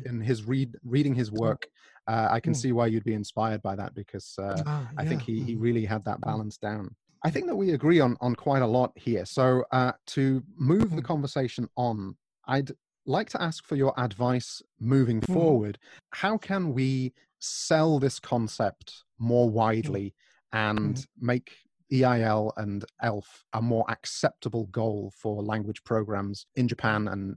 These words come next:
Speaker 1: and even more widely?
Speaker 2: I think, uh, we should continue with what we are doing now. We, well, we should publish more,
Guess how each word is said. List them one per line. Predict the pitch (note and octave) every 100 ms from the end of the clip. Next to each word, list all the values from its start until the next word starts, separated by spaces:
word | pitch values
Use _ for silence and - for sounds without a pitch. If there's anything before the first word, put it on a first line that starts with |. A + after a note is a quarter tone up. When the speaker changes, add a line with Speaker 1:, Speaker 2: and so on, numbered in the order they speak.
| -
Speaker 1:
and | G2+ G2+
even | G#2+
more | G#2 G#2
widely? | G2 G2+ G2 - G#2 _ _ -
Speaker 2:
I |
think, | F3+ C#4 C4 -
uh, | G#3 G3+ G3 G#3 -
we | F#3
should | G3 F3+ -
continue | F3+ F3+ F#3 F3
with | D#3+ D3+
what | D#3+ - D#3
we | E3
are | D#3+
doing | D3+ E3+ D#3 C#3+ C#3+
now. | C#3+ C#3 C3+ - - - F#3
We, | E3+ D#3+ E3 - -
well, | D#3+ F3
we | E3
should | E3+ E3 C#3
publish | F3 E3+ D#3+ - E3
more, | E3+ D#3+ E3 E3+